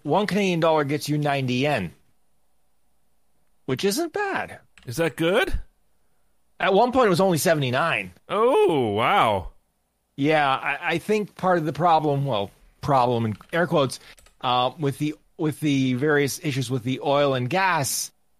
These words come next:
Speaker 1: and since Canada sits on a lot of oil and gas,
Speaker 2: Mm-hmm.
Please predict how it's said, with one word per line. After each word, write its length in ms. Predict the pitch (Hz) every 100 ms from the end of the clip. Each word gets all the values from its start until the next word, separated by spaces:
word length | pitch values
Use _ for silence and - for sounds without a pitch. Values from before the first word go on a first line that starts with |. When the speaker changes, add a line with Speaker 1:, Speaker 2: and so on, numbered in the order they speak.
| _ _ _
Speaker 1:
and 100 | 127
since 220 | 123 135 123
Canada 260 | 151 131
sits 300 | 110 220 220
on 100 | 156
a 60 | 131
lot 160 | 127
of 80 | 120
oil 240 | 117 117 117
and 100 | 113
gas, 540 | 123 113 117 - - -
Speaker 2:
Mm-hmm. 360 | 131 117 110